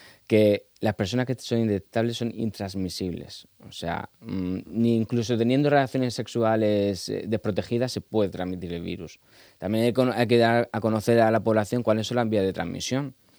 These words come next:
Las vías de transmisión son por, eh, compartir material de inyección y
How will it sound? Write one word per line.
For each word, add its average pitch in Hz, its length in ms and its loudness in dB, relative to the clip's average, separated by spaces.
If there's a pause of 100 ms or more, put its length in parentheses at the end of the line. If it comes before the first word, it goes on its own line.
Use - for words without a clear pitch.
(260)
Las - 120 -6
vías 104 120 4
de - 20 -10
transmisión 107 480 0
son 120 340 -2 (320)
por, 131 320 2 (220)
eh, 104 540 2
compartir 113 840 2
material 110 360 4
de 110 80 -2
inyección 127 480 0 (1000)
y 107 360 2